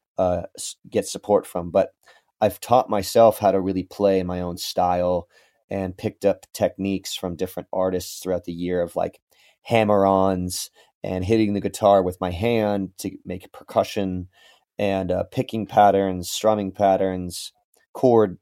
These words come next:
chordal patterns. And really, um, I didn't get my chops, I'll say, as a guitar player until around and around three years ago, really. I played live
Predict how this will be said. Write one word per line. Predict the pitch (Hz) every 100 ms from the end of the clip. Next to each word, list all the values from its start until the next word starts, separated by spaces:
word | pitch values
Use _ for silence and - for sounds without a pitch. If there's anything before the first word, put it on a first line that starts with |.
| -
chordal | 139 120 107
patterns. | - 98 95 92 90 - - _ _ _ _ _ -
And | 104 101 98 92 85 - _
really, | 101 110 113 98 -
um, | 98 90 87 85 87 _ _ _ _ _ _ _ -
I | 107
didn't | 110
get | 113 117
my | 104
chops, | 98 - - 110 95 - - - -
I'll | 107
say, | 104 - 98 95
as | 92
a | 98
guitar | 98 110 104
player | 101 95 90
until | 87 87 101 95
around | 92 90 87 87 _ _ _ _ _ _
and | 104 95 -
around | 107 120
three | - - 123
years | 104 95 104 92
ago, | 92
really. | 87 85 80
I | -
played | - 131 117
live | 90 101 98 85 -